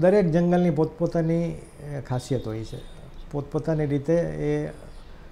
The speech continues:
બીજા કરતાં યુનિક હોય છે, અલગ જ હોય છે. કુદરતી સૌંદર્યની દ્રષ્ટિએ જોઈએ તો આપણને ભારતમાં કોર્બેટ નેશનલ પાર્ક છે, એ સૌથી સુંદર કહેવાય છે, પરંતુ હું કોર્બેટે જઈ આવ્યો છું અને,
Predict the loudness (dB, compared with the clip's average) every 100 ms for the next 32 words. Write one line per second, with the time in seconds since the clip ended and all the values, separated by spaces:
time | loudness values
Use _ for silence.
0 | -2 4 4 4 2 2 4 4 4 2
1 | -2 -2 -2 0 0 0 -2 -4 -6 -10
2 | -12 -18 -18 -20 -20 -18 -18 -18 -20 -18
3 | -16 0 2 6 4 6 6 8 8 6
4 | 0 0 4 6 6 4 4 4 2 4
5 | 4 4 6 4 6 4 0 0 0 0
6 | -2 -4 -4 -2 0 -2 -4 -8 -6 0
7 | 0 0 0 -2 -2 -4 -12 -18 -18 -16
8 | -16 -16 -6 0 4 6 6 2 4 2
9 | 6 6 6 2 4 4 4 2 4 2
10 | 2 2 0 0 0 0 -2 -2 -6 -8
11 | -16 -18 -16 -16 -16 -16 -16 -6 0 2
12 | 6 6 6 4 6 6 6 6 8 8
13 | 8 8 6 2 0 -4 -6 -4 0 2
14 | 2 2 -2